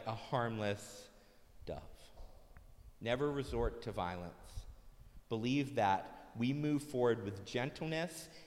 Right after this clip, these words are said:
and peace and love in the midst of violence,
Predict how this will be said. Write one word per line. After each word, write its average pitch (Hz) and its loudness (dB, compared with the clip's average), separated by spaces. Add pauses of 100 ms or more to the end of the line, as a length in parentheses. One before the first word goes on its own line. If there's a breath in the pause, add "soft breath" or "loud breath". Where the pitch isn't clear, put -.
and 101 -2
peace 156 -4
and 104 -4
love 135 6
in 104 -4
the 104 0
midst 120 -2
of 95 -2
violence, 135 2